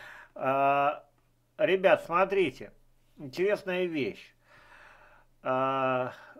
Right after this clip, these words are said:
вопрос. Как далеко мы сейчас находимся от того момента, когда программирование под мобильные устройства станет так же, таким же простым, как и H T M L? Что вы думаете о приложениях, которые полностью состоят из ка-, из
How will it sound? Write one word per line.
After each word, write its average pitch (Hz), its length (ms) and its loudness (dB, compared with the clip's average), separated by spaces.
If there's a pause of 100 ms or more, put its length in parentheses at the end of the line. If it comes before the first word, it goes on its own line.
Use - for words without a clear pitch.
(120)
вопрос. 190 800 4
Как 202 220 4
далеко 208 360 2
мы 214 140 -2
сейчас 196 340 2
находимся 196 600 0
от 185 120 -2
того 202 300 8
момента, 202 500 2
когда 180 300 4
программирование 185 1000 2
под 160 160 -6
мобильные 185 540 2
устройства 214 500 -2
станет 165 360 -2
так 165 200 2
же, 185 240 0 (140)
таким 165 320 -2
же 165 100 -2
простым, 185 460 -2
как - 180 -2
и 185 60 0
H 156 160 -4
T 190 80 2
M 180 120 2
L? 151 400 4 (540)
Что 220 240 -2
вы 220 80 0
думаете 202 460 2
о 180 40 8
приложениях, 196 680 6
которые 180 420 2
полностью 208 400 -2
состоят 185 300 4
из 143 100 -10
ка-, 190 320 2
из 180 300 -4